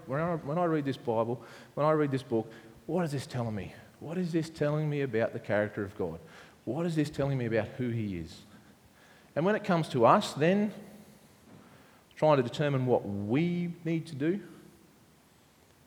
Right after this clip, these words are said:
and God is a part of our life, if that's the choice that we've made, maybe it's not a choice everyone's made right now, and I respect that's cool, but if that's a choice that you've made,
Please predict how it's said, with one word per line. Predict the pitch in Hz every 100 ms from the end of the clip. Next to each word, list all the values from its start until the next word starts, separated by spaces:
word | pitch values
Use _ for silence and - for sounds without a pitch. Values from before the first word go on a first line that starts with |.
| -
and | 120 113
God | 110 135 147
is | 147
a |
part | 139 143 139
of | 135
our | 127
life, | 131 165 98
if | -
that's | 113 -
the |
choice | - 143 143
that | 110
we've | 127 123
made, | 131 160
maybe | 107 135 185
it's | -
not | 180
a |
choice | 156 170 147
everyone's | 147 143 139
made | 143 139
right | 131 135
now, | 139
and | 123
I | 123
respect | 123 - 139 -
that's | 120
cool, | - 131 107 - - -
but | 117
if | -
that's | 151 165
a |
choice | 156 165 156
that | -
you've | 156 135
made, | 131 160